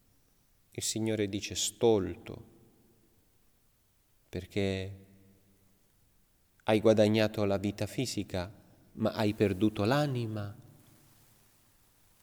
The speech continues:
Oggi stesso ti sarà chiesto conto della tua vita". E allora qual è questa potenza?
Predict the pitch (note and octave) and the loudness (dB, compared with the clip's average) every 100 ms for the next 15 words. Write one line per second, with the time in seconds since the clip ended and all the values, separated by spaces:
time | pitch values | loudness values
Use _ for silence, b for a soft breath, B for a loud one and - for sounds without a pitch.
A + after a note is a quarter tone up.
0 | _ _ _ _ _ _ - G2+ F#2+ F#2+ | _ _ _ _ _ _ -2 -2 -2 -4
1 | - C#3 C#3 E3 D3+ C3+ B2 A2+ A2 - | 0 2 2 0 -2 -4 -4 -4 -4 -6
2 | G#2+ - A2 A2+ A2+ A2 A2+ G#2+ G#2+ G#2 | -8 -6 -4 -2 -2 -4 -4 -2 -2 -4
3 | A2+ G#2 A#2+ A#2+ - G#2 A2 - - _ | -4 -4 -4 -8 -10 -14 -16 -20 -20 _
4 | _ _ _ _ _ _ _ _ _ - | _ _ _ _ _ _ _ _ _ -20
5 | _ _ _ _ _ _ _ _ _ - | _ _ _ _ _ _ _ _ _ -4
6 | B2+ C3 B2+ A2 B2 G2+ F2+ F#2 F2 F#2+ | -4 -2 -4 -4 -4 -4 -6 -10 -10 -10
7 | - F#2 F2+ D#2+ - F#2+ - - - | -10 -8 -6 -8 -10 -18 -16 -18 -18